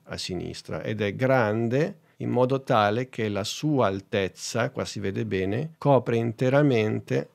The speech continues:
la composizione. Benissimo. Andiamo a prendere il disegno del pesce, aggiungiamolo qua.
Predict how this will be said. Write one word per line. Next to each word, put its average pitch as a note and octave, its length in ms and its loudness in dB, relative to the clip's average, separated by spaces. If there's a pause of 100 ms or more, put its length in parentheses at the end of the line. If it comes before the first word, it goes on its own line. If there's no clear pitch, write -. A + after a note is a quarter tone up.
(120)
la F2 200 -4
composizione. F#2+ 1040 -8 (240)
Benissimo. E2 720 -6
Andiamo B2+ 360 4
a C3 60 4
prendere F#2 520 0
il F2+ 80 -4
disegno F2+ 500 -6
del D#2+ 180 -8
pesce, F#2 600 -6
aggiungiamolo D#2+ 760 -6
qua. A#2+ 260 -2